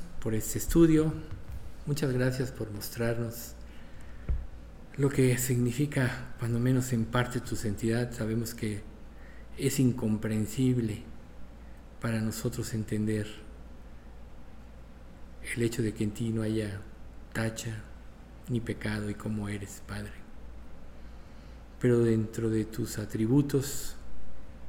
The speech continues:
también eres misericordioso y apelamos a tu misericordia para que nos enseñes a vernos tal como somos, tal como tú nos ves a través de tu palabra, y para que en nuestros corazones pongas la disposición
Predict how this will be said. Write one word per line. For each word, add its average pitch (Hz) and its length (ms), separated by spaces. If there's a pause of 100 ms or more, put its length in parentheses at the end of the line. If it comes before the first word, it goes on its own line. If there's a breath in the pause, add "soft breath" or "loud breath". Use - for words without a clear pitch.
(1300)
también 113 280
eres 113 260
misericordioso 110 960
y 104 160 (260)
apelamos 120 540
a 107 80
tu - 80
misericordia 110 720
para 101 260
que 107 140
nos 104 200
enseñes 110 520
a 110 80
vernos 110 580 (880 loud breath)
tal 165 260
como 135 180
somos, 139 540
tal 139 200
como 123 220
tú 131 100
nos 123 240
ves 127 340
a 143 100
través 110 320
de 104 80
tu - 100
palabra, 107 560 (920 loud breath)
y 135 80
para 139 240
que 143 80
en 139 80
nuestros - 260
corazones 143 600
pongas 139 280
la 127 80
disposición 117 880